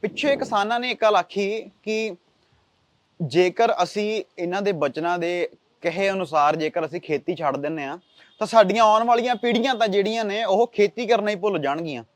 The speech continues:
ਉਹ ਹਲ ਚਲਾਉਣਾ ਭੁੱਲ ਜਾਣਗੀਆਂ। ਉਹਨਾਂ ਨੂੰ ਇਹ ਨਹੀਂ ਚੇਤਾ ਰਹੇਗਾ ਵੀ ਖੇਤੀ ਕਿਸ ਤਰੀਕੇ ਨਾਲ ਕਰਨੀ ਹੈ। ਜੇਕਰ ਅਸੀਂ ਬਾਰਾਂ ਸਾਲ ਤੱਕ ਜਿਹੜਾ ਉਹ ਖੇਤੀ ਨਹੀਂ ਕਰਾਂਗੇ, ਅਸੀਂ ਤਾਂ ਆਪਣਾ ਕਿੱਤਾ ਭੁੱਲ ਜਾਵਾਂਗੇ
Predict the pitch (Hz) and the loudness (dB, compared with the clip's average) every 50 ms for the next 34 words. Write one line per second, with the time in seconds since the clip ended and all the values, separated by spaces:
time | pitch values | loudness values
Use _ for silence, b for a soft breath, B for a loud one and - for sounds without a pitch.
0 | _ _ _ _ _ b b b b b b - 151 180 196 208 208 - 180 - | _ _ _ _ _ b b b b b b 4 4 6 6 4 2 0 -4 2
1 | 160 160 170 185 - - 214 202 202 208 208 202 180 208 202 185 170 190 185 190 | 6 6 6 6 6 2 2 2 4 4 2 2 0 -2 -2 -2 -2 -4 -6 -6
2 | 196 202 208 202 202 202 208 220 214 208 208 220 226 226 190 214 202 - - 208 | -8 -6 -6 -4 -4 -4 -4 -4 0 2 2 2 2 -2 -2 -4 -4 0 0 0
3 | 190 190 214 208 226 226 226 247 190 _ - 175 156 139 _ - 196 220 175 - | 2 2 0 0 -2 -2 -2 -6 -8 _ -4 -4 -4 -4 _ -6 -6 -6 -2 -2
4 | 190 180 - _ 190 160 175 165 - - 190 202 202 196 160 165 151 170 196 190 | -4 -4 -2 _ -4 -4 -4 -6 -4 -6 -4 -4 -4 -4 -4 -4 -4 -4 -8 -4
5 | 196 220 202 190 196 185 - 220 214 220 202 - 233 240 240 _ B B B B | -4 -4 -2 -2 -2 -2 -2 -2 -2 -2 -2 -4 -6 -6 -8 _ B B B B
6 | B B B B B 170 151 131 151 156 165 180 226 233 247 - - 208 190 196 | B B B B B -4 6 8 10 10 10 8 6 4 4 4 4 6 8 8
7 | 214 240 208 254 240 214 220 185 208 208 202 214 208 214 208 214 233 - - - | 6 6 4 2 2 2 2 2 2 2 4 4 4 4 2 0 -2 -4 0 -2
8 | 185 180 180 - 226 226 233 190 202 190 214 240 240 226 208 - 233 202 240 214 | -2 -2 0 -4 -6 -6 -4 -4 -4 -4 -4 -6 -6 -6 -6 -6 -4 -2 0 -2
9 | 185 - 208 233 226 - 220 185 - 214 220 196 208 202 165 135 135 135 156 160 | 0 0 -4 -6 -4 -4 -8 -2 0 0 0 0 -2 -4 -4 -4 -6 -6 -8 -8
10 | 151 123 110 | -8 -8 -10